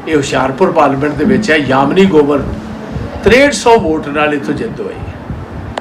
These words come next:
ਤੀਜੇ ਨੰਬਰ ਤੋਂ ਇੱਕ ਨੰਬਰ ਤੇ ਗਏ ਨੇ। ਜਿਹੜੀਆਂ ਅਠੱਤੀ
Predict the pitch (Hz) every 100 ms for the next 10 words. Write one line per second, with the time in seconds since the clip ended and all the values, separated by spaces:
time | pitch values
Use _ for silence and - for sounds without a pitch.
0 | - - 165 190 208 202 185 185 185 -
1 | 175 175 180 175 180 202 175 175 - 185
2 | 165 147 151 - 180 143 - - - -
3 | - - 202 220 220 214 - - - 214